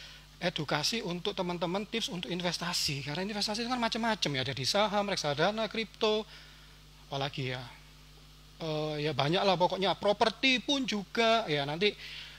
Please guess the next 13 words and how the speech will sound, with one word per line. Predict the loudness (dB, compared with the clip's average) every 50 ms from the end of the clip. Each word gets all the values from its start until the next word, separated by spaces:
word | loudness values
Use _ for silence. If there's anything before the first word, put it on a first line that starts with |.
| -20 -20 -20 -20 -20 -8 -4
eh, | 0 0 2 2 4 4 4 2 2 2 0 0 -2 -2
setiap | -4 0 2 2 2 4
minggu | 4 2 2 4 4 4 4 4
Minpro | 4 4 2 2 0 0 2 2 2 2
akan | 2 2 2 2 2 0
undang | -2 -2 0 4 6 6 6 4 2 0
satu | -2 -2 -2
persatu | -4 -4 -2 0 0 0 0 0 0 2 2 2 2 0 -4 -8 -12 -18 -20 -20 -20 -20 -20 -20 -20 -20 -20 -20 -20 -20 -20 -20 -20 -18 -8
ininya | -4 -2 0 0 0 -2 -2 -6 -8 -10 -16 -6 -2 -2 -2 -2 -4 -12 -4 0
yang | 0 0 0 0
berkompeten | -2 -6 -2 0 0 0 0 0 -2 -2 -2 -2
di | -4
bidangnya. | -4 -4 -4 -4 -6 -6 -8 -10 -6